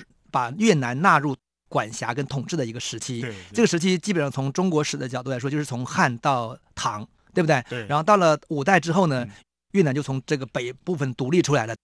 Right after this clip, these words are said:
Speaker 1: 独立建国了嘛，
Speaker 2: 从-，对，对，对。
Speaker 1: 对不对？就变成南晋的时代。
Speaker 2: 是，是。
Speaker 1: 这个部分有一本书，就是小仓征南的书，谈越南史的时候，
Speaker 2: 哦，一个日本学者。
Speaker 1: 对，叫做半岛之龙。
Speaker 2: 半岛之龙。
Speaker 1: 对，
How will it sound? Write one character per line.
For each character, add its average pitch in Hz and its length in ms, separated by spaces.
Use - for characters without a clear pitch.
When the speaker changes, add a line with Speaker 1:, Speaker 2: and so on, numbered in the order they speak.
Speaker 1:
独 139 120
立 175 80
建 160 200
国 113 200
了 120 80
嘛， 113 100
Speaker 2:
从-， 110 40
对， 110 80
对， 95 60
对。 101 80
Speaker 1:
对 175 80
不 147 60
对？ 139 40
就 156 40
变 180 80
成 165 60
南 131 180
晋 196 160
的 139 80
时 - 180
代。 123 180
Speaker 2:
是， 107 120
是。 104 140
Speaker 1:
这 233 140
个 196 100
部 196 140
分 175 140
有 139 100
一 135 60
本 160 160
书， 147 260
就 151 100
是 147 160
小 123 200
仓 147 200
征 165 140
南 117 100
的 123 80
书， 123 320
谈 127 180
越 156 60
南 127 120
史 139 140
的 135 60
时 - 100
候， 123 140
Speaker 2:
哦， 117 160
一 151 60
个 170 100
日 190 80
本 131 120
学 104 160
者。 95 280
Speaker 1:
对， 147 240
叫 160 280
做 147 300
半 170 160
岛 131 100
之 156 140
龙。 123 240
Speaker 2:
半 147 100
岛 104 140
之 107 120
龙。 - 20
Speaker 1:
对， 139 200